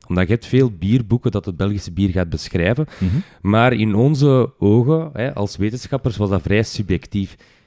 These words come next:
Speaker 1: Dus, eh, dat was meestal iemand die dan de verschillende brouwerijen ging
Speaker 2: Mhm.
Speaker 1: bezoeken. Hè, die, een beschrijving van de brouwerij,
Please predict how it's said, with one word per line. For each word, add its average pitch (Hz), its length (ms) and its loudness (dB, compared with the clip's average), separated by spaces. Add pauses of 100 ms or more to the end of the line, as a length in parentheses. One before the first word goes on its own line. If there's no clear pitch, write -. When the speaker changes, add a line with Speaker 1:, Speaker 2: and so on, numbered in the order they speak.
(200)
Speaker 1:
Dus, - 280 -2
eh, 95 80 0
dat 90 120 2
was 101 200 2
meestal 123 400 0
iemand 131 500 0
die 107 400 4
dan 98 200 0
de 87 100 -4
verschillende 98 400 0
brouwerijen 95 520 2
ging 95 120 -4
Speaker 2:
Mhm. 95 100 -4
Speaker 1:
bezoeken. 190 420 0 (340)
Hè, 143 280 2
die, 76 180 -8 (240)
een 92 100 -4
beschrijving 87 480 -2
van 92 140 -4
de 82 100 -4
brouwerij, 85 600 0